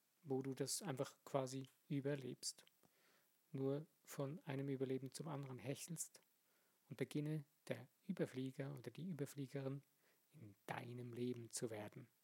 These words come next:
Das bist du vielleicht nicht gleich von jetzt auf plötzlich, aber du kannst in die Richtung zu gehen beginnen, bis du abhebst und wirklich Überflieger deines Lebens bist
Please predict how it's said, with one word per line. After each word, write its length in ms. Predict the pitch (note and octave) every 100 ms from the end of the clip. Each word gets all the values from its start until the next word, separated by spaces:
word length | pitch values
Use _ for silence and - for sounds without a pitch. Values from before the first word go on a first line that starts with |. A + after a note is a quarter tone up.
| _ _ _ _ _ _ _ _ _ - - - - -
Das 160 | C#3+ -
bist 200 | F#3 E3+
du 40 |
vielleicht 320 | D3 D3+ -
nicht 160 | D3+ -
gleich 180 | D3 C#3
von 140 | C#3
jetzt 280 | C#3 - -
auf 160 | C3
plötzlich, 560 | - D#3 - C#3+ - - _ - - -
aber 340 | B2+ A2+ A#2 - -
du 80 | C3
kannst 560 | - C#3 D3 - - - _ _ _ _ -
in 120 | C3+
die 120 | C3
Richtung 400 | C3 C3 - C#3 - _ _ -
zu 140 | - C3
gehen 340 | B2 A#2+ B2
beginnen, 420 | C3+ B2 A#2+ G#2+ A2 _ _ _ - _ -
bis 200 | D3 -
du 120 | D#3+
abhebst 600 | C#3+ - C#3 - - - - - _ -
und 120 | A2+
wirklich 480 | C3 C3 - - - _ _ -
Überflieger 680 | C#3 C#3 - C3+ C3+ C3 C#3 _
deines 440 | - A2+ A2+ - -
Lebens 420 | A2+ A#2 A#2 -
bist 400 | B2 - -